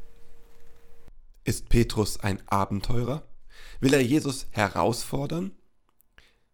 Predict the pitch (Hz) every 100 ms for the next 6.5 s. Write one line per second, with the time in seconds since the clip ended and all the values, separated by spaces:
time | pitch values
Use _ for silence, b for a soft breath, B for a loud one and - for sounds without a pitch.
0 | - - 104 104 110 101 - 98 - 95
1 | 95 95 90 98 127 - - B B -
2 | 113 131 117 101 107 104 107 101 - 101
3 | 113 165 170 _ _ _ _ _ _ _
4 | 98 92 95 139 120 - - - 95 95
5 | - 92 87 - 101 139 120 - - 101
6 | 90 98 95 90